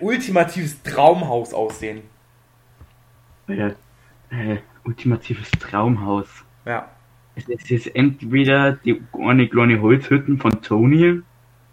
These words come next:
Speaker 2: in
Speaker 1: Ja.
Speaker 2: Endgame,
Speaker 1: Ja.
Speaker 2: entweder die, kennen vielleicht die meisten Fortnite-Spieler.
Speaker 1: Äh, ja, mal ganz kurz für alle, ähm, alle, die Endgame nicht gesehen haben, Tony Stark ist ja Iron Man, wie bekanntlicherweise, und der hat halt so ein
Speaker 2: Ja.
Speaker 1: Holzhaus am See, so ganz ruhig.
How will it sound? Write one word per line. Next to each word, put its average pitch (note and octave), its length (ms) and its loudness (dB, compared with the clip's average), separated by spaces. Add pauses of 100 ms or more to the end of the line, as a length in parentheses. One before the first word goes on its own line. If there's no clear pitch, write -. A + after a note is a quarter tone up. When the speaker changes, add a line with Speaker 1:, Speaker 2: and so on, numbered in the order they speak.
(120)
Speaker 2:
in A#2+ 140 4
Speaker 1:
Ja. G#2+ 60 2
Speaker 2:
Endgame, D3+ 520 0 (220)
Speaker 1:
Ja. A2+ 220 -14 (500)
Speaker 2:
entweder A#2 360 0
die, B2+ 380 2 (720)
kennen - 160 -10
vielleicht G2+ 280 -6
die G#2+ 80 0
meisten G#2+ 320 0
Fortnite-Spieler. C#3+ 760 0
Speaker 1:
Äh, C#3 60 -16
ja, D#3+ 220 6
mal E3 160 4
ganz E3 240 0
kurz D#3 240 -8
für C#3 160 -4
alle, D3 320 0 (240)
ähm, C3+ 480 0
alle, D3+ 240 0
die D3+ 100 -2
Endgame E3+ 360 -4
nicht D#3 120 -14
gesehen C#3+ 240 -4
haben, C#3+ 140 -2
Tony D3 180 -4
Stark C#3+ 400 -4 (420)
ist C3 160 -12
ja A2+ 340 -4 (180)
Iron C#3 240 -2
Man, C#3+ 200 -4
wie B2+ 120 -12
bekanntlicherweise, B2 760 -8 (280)
und B2 100 -6
der C#3 60 2
hat C#3+ 140 -2
halt C3+ 200 -2
so C3+ 100 -8
ein B2 140 -10
Speaker 2:
Ja. G2 140 2
Speaker 1:
Holzhaus B2 300 0
am G#2 120 -10 (140)
See, A2 220 -8
so A2+ 120 -12
ganz A2 240 -8
ruhig. G#2+ 340 -16